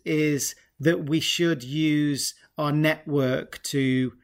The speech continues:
deliver our goals. I think sometimes we, maybe there's a private goal, if it's more of a well-being goal that you want to keep to yourself. Um, maybe it's a career goal that you don't want your peers to know about or your boss, that you want to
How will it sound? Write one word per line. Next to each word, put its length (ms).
deliver 420
our 120
goals. 480
I 100
think 280
sometimes 760
we, 480
maybe 240
there's 160
a 40
private 580
goal, 340
if 100
it's 220
more 140
of 80
a 40
well-being 600
goal 220
that 100
you 100
want 100
to 60
keep 300
to 120
yourself. 600
Um, 460
maybe 240
it's 160
a 60
career 420
goal 320
that 120
you 100
don't 180
want 160
your 160
peers 460
to 100
know 240
about 400
or 100
your 160
boss, 440
that 100
you 100
want 200
to 160